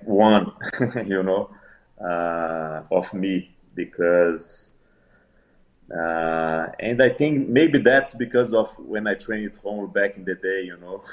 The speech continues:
<laughs> because he smashed me so, so bad, so bad, so bad, so bad, so bad,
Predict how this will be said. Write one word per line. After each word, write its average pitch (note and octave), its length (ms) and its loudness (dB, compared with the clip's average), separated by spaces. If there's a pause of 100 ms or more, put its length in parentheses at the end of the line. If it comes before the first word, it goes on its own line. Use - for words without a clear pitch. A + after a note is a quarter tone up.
(400)
<laughs> - 520 -20
because G#2 440 -2
he G#2+ 140 0
smashed A2 440 2
me A2+ 120 -2
so, B2 300 -4
so A#2+ 300 -4
bad, A2 360 0
so A#2 100 -6
bad, A2+ 320 0
so A#2+ 140 0
bad, A2+ 300 2
so B2 160 -6
bad, A#2+ 300 -2
so A#2+ 120 -4
bad, A#2 340 0